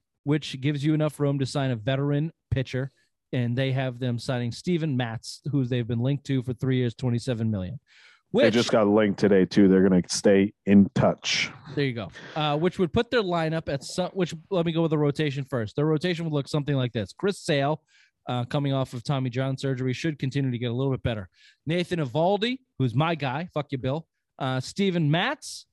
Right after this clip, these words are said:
Speaker 1: lefty, uh, last with Toronto, three four E R A, something like that. Uh, Nick Pivetta,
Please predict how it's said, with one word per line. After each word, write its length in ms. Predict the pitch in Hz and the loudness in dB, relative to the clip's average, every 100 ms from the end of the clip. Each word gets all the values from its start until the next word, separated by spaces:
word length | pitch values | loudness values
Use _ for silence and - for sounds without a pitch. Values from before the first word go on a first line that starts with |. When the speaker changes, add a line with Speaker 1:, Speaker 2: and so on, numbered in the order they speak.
| - | -6
Speaker 1:
lefty, 460 | 147 202 - 220 214 | -4 -4 -4 -4 -4
uh, 500 | - 160 156 151 151 | -4 -4 -4 -2 -2
last 320 | 151 165 - | -2 -4 -4
with 120 | 160 | -8
Toronto, 640 | - 156 165 165 160 160 - _ _ _ _ | -4 -4 -2 0 -2 -4 -8 _ _ _ _
three 300 | - 175 185 | -8 -6 -6
four 420 | - - 165 185 190 | -10 -8 -6 -4 -4
E 160 | 190 | -4
R 100 | 190 | -4
A, 100 | 190 | -4
something 200 | 185 180 | -6 -6
like 120 | 196 190 | -6 -6
that. 200 | 202 - _ _ _ _ _ - | -8 -10 _ _ _ _ _ -6
Uh, 260 | 135 135 131 | -2 -2 -2
Nick 220 | 156 185 - | -2 0 2
Pivetta, 480 | 165 127 180 247 | 2 4 2 0